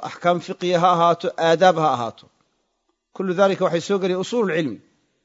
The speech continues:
Oo cilmigu wuxuu leeyahay usuul iyo wasaa'il iyo cilmi maqaasid oo usuul ah. Cilmiga usuulkiihi waxa weeye usuulul cilmi, waa kitaabka Qur'aanka ah iyo sunnada Nebiga sallallahu alayhi wasallam.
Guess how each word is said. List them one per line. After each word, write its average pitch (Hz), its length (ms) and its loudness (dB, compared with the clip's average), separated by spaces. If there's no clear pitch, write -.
Oo - 80 -10
cilmigu 214 320 0
wuxuu 202 180 2
leeyahay 208 220 8
usuul 170 360 -4
iyo 202 160 2
wasaa'il 165 480 2
iyo 175 120 0
cilmi 202 280 0
maqaasid 180 560 2
oo 175 240 0
usuul 185 340 -6
ah. - 120 -12
Cilmiga 214 340 4
usuulkiihi 214 520 2
waxa 190 220 2
weeye 226 360 6
usuulul 208 440 2
cilmi, 226 300 4
waa 170 100 2
kitaabka 196 440 2
Qur'aanka 208 520 4
ah 214 180 4
iyo 170 140 -2
sunnada 190 340 -4
Nebiga 190 280 -2
sallallahu 170 460 0
alayhi 151 180 -2
wasallam. 147 340 -10